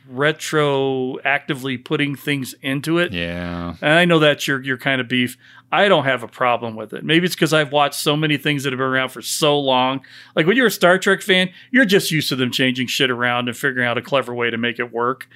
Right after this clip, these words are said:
Speaker 2: Right.
Speaker 1: You know? But I like layers and depth.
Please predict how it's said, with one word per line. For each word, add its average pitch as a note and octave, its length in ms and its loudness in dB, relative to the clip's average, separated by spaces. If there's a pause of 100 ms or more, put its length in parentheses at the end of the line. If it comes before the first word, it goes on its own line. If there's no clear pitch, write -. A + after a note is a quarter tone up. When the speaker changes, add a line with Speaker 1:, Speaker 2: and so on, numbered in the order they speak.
(100)
Speaker 2:
Right. F2 360 0
Speaker 1:
You C#3 120 2
know? B2+ 260 0 (420)
But D#3 220 4 (200)
I G3+ 180 4
like F3+ 400 4
layers C#3 480 2
and A#2 160 -6
depth. A2+ 380 -2